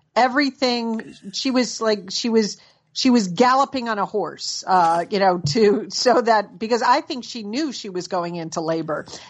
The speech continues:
And so she wanted to set up a false story for her husband, George, you know, so she's out galloping on a horse 'cause that can help to induce labor. And then she fake falls down the stairs.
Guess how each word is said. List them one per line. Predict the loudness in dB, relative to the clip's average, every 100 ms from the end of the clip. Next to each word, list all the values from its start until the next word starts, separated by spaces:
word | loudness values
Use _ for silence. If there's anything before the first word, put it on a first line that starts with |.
| 0
And | 2 2
so | 4 4
she | 4 0
wanted | 2 4 4 2 0
to | 0 0
set | -2 0 2 4
up | 2 0 -6
a | 0 0
false | 2 4 4 2
story | -6 -2 0 0 -2
for | -4 -2
her | 0 0
husband, | 2 2 0 -6 -4
George, | 0 4 4 2 -4 -4
you | -2
know, | 0 -2 -10 _
so | 0 2
she's | 2 2
out | 2 2 2
galloping | 2 2 0 -4
on | -6
a | -2
horse | -2 -2 -4
'cause | -8 2
that | 4 4 0
can | -8 -8
help | -8 -8 -10
to | -10
induce | -10 -8 -10 -8
labor. | -8 -8 -8 -12 -14 -20 -6
And | 0 2
then | 2 0
she | -4
fake | -4 0 0 -2 -2
falls | 4 4 2 -2
down | -2 -2 -4
the | -10
stairs. | -6 -6 -6 -12